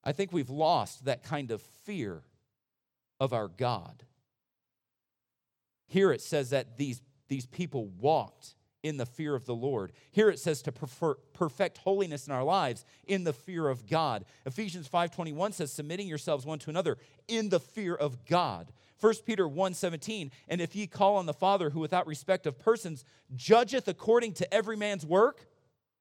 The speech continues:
pass the time of your sojourning here in fear." In fear.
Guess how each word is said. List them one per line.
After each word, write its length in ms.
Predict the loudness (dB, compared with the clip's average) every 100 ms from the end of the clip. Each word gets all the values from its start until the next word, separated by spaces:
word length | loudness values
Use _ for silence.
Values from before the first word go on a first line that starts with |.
| _ _ _ _ _
pass 240 | -2 -2 -2
the 100 | -8
time 240 | -6 -6
of 120 | -6
your 80 | -10
sojourning 580 | -8 -6 -4 -6 -8 -10
here 400 | -8 -8 -8 -10 _ _ _ -14
in 220 | -12 -12 _ _
fear." 380 | -14 -12 -14 -18 _ _ _ _ _ _ _ _ _ _ _ _ -10
In 120 | -10
fear. 460 | -10 -12 -12 -12